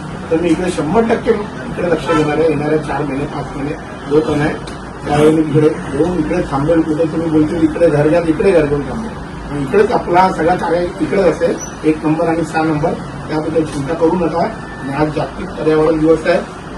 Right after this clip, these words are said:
आम्ही पण सकाळपासून जवळ एकच झाड लावा सांगितलं, मला राजवंदांनी आता कमीत कमी दहा बारा झाडं सगळ्या कार्यक्रमात लावून इकडे पोचलंय. तुम्हाला पण हा जागतिक दिवस आपल्याला जो आहे, मोदीजींनी जो दिलाय, तो आज पुरताना दिला, त्यांनी पूर्ण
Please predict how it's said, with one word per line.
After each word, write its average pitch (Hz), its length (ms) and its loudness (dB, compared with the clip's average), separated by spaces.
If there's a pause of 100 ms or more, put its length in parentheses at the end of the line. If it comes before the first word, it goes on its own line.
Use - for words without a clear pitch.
(140)
आम्ही 147 200 0
पण 165 160 2
सकाळपासून 156 520 0
जवळ 165 580 4
एकच 160 280 0
झाड 160 180 4
लावा 160 180 2
सांगितलं, 160 240 0
मला 175 140 -4 (540)
राजवंदांनी 165 440 0
आता 156 200 -4
कमीत 160 360 -4
कमी 180 140 -2
दहा 147 140 2
बारा 160 200 2
झाडं 151 220 0
सगळ्या 160 220 0
कार्यक्रमात 147 560 -6
लावून 156 260 -2 (520)
इकडे 156 180 4
पोचलंय. 156 440 -2 (600)
तुम्हाला 165 280 2
पण 185 140 2
हा 180 220 4 (120)
जागतिक - 460 -4
दिवस 160 260 2
आपल्याला 180 300 0
जो 156 120 2
आहे, 160 180 4
मोदीजींनी 156 460 2
जो 160 100 4
दिलाय, 139 320 0 (380)
तो 165 160 -4
आज 180 180 2 (240)
पुरताना 185 340 2
दिला, 170 200 2
त्यांनी 165 300 2 (460)
पूर्ण 196 240 4